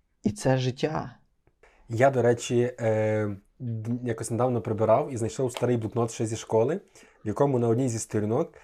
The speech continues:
Speaker 2: е, були контактні дані трьох дівчат, з якими я якось познайомився в Галичі, в актовому залі. Я не пам'ятаю, чи це були якісь мистецькі конкурси, чи це була якась олімпіада, що це було. А, це, певно, було щось там дружини пожежників чи екологічних, коротше, ну, щось, щось як-,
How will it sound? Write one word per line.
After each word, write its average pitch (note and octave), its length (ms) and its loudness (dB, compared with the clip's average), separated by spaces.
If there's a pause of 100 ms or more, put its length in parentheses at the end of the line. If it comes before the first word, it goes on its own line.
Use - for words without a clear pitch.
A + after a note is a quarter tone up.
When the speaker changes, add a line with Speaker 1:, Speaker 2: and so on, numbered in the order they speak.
(340)
Speaker 2:
е, G#2 640 0
були C3 580 4
контактні A#2 640 -2
дані A2+ 480 -2
трьох C3 280 -2
дівчат, B2+ 400 0
з G#2+ 40 -4
якими A#2+ 300 -4
я A2+ 60 -2
якось A#2 200 -6
познайомився A2+ 540 -4
в G2+ 40 -2
Галичі, A2+ 540 2
в G2+ 140 0
актовому G#2+ 440 -4
залі. C3+ 280 -2
Я B2+ 60 0
не A#2+ 80 -2
пам'ятаю, A#2+ 280 -2
чи - 80 -12
це - 160 -4
були A2+ 280 -2
якісь A2 300 -8
мистецькі D3 440 -6
конкурси, C#3 340 -8
чи - 60 -20
це A#2+ 80 -4
була A2+ 120 0
якась A2 200 -6
олімпіада, A#2 360 -6
що A#2 100 -14
це G#2+ 140 -10
було. E3 300 -6 (680)
А, C#3+ 160 2
це, - 100 -8
певно, F3 240 -2
було D3+ 200 -4
щось - 160 -10
там C3 140 -4
дружини B2+ 340 0
пожежників C3+ 720 -2
чи B2+ 140 -4
екологічних, A#2 580 -2
коротше, C#3 260 -6
ну, A#3 60 -6
щось, - 420 -6
щось A3 220 -2
як-, - 100 -6